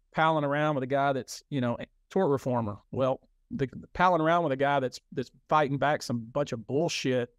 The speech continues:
that while you guys are out there, you know, I guess you're feeling good about yourself. You're drinking your, your red wine at the Four Seasons and talking about how good of a lawyers you are.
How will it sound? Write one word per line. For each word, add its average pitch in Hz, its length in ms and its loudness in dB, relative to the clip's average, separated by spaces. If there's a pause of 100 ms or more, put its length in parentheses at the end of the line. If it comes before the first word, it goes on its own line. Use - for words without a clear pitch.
(520)
that 135 120 -2
while 127 180 0
you 147 200 -2
guys 127 280 4
are 135 60 4
out 131 180 2
there, 127 320 0
you 131 120 -6
know, 110 200 -4 (1000)
I 110 80 -6
guess 123 300 0
you're 113 80 -2
feeling 147 260 2
good 151 140 4
about 123 260 0
yourself. 135 260 0
You're 127 100 0
drinking 131 340 -2
your, 117 280 -4
your 123 240 -6
red 139 320 2
wine 135 380 2
at 123 100 -6
the - 80 -8
Four 139 200 -2
Seasons 135 480 -2
and 123 100 -6
talking 131 220 0
about 127 160 0
how 135 100 0
good 131 160 0
of 123 80 -2
a 120 60 -6
lawyers 135 400 0
you 120 100 -2
are. 120 180 0